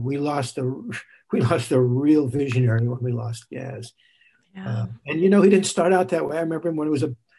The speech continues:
Speaker 1: like, a pub bartender down in, in, in, uh, on the lower, uh, areas of Manhattan when he was working in the Seaport. You know,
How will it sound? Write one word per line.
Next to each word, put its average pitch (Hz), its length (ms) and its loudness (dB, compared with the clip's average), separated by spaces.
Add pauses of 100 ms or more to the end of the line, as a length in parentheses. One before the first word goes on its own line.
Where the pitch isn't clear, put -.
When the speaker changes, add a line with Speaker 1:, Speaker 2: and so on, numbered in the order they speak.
Speaker 1:
like, 165 160 -4
a 170 60 0
pub 185 260 0
bartender 175 420 2
down 143 260 -4
in, 139 260 -4
in, 135 260 -6
in, 139 240 -12
uh, 131 280 -8 (600)
on 127 180 -2
the 131 60 -2
lower, 139 540 -2 (120)
uh, 196 80 -12 (760)
areas 135 380 -2
of 110 60 -4
Manhattan 131 440 -2
when 123 80 -2
he 127 80 -2
was 123 100 -10
working 143 320 -12
in 131 60 -10
the 127 60 -10
Seaport. 151 600 2
You 135 120 -8
know, 127 200 -8